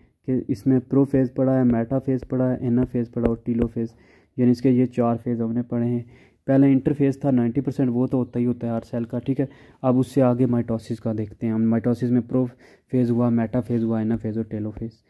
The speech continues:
अब cytokinesis कैसे होती है, define cytokinesis, write the mechanism of cytokinesis in animals, animal and plant cell।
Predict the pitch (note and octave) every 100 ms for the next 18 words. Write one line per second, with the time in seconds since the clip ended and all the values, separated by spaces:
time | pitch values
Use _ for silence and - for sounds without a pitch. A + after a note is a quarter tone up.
0 | _ - _ _ _ E3 D#3+ D3 C3 D#3+
1 | C#3+ C3 C#3+ C3 B2+ - A#2+ G#2+ A2+ A#2
2 | A#2+ C3 B2+ A#2 A#2+ A#2+ A2+ A2+ A2 A2
3 | A2+ A#2 A#2 A2+ G#2+ A#2 A2+ A2+ A2 A2+
4 | A2 A2 A2 G#2+ A#2 - B2 A2+ - A#2
5 | B2 B2+ B2+ - - - - _ B2+ B2+
6 | C3 A#2+ A#2 A#2 A2 G#2 A2